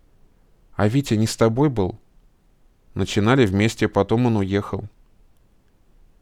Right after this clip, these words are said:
"И приехал к Вере, она мне звонила. Пьяный, злой, требовал Ивана. Если бы он был дома,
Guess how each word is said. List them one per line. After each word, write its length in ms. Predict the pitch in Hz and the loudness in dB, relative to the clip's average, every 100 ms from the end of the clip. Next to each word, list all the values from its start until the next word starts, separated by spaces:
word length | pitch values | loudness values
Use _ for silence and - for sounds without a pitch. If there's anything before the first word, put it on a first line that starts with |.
| _ - | _ -8
"И 100 | 117 | -2
приехал 520 | 143 139 156 143 151 | 2 6 6 6 2
к 80 | 139 | 2
Вере, 320 | 127 123 107 | 0 2 2
она 160 | 117 123 | 2 2
мне 160 | 131 | 2
звонила. 580 | 123 131 127 110 95 85 - _ - - | 2 2 2 2 -2 -6 -14 _ -10 -4
Пьяный, 420 | 117 143 135 120 | 2 4 4 2
злой, 460 | 110 123 123 110 - - | 2 0 0 -2 -8 0
требовал 500 | 135 131 127 131 131 | 2 2 4 4 6
Ивана. 440 | 120 104 92 - - - _ _ - _ _ | 6 4 2 -6 -14 -20 _ _ -20 _ _
Если 240 | 127 - 139 | -2 2 4
бы 140 | 139 | 6
он 140 | 139 | 4
был 180 | 127 135 | 6 4
дома, 400 | 131 160 139 92 | 6 4 6 2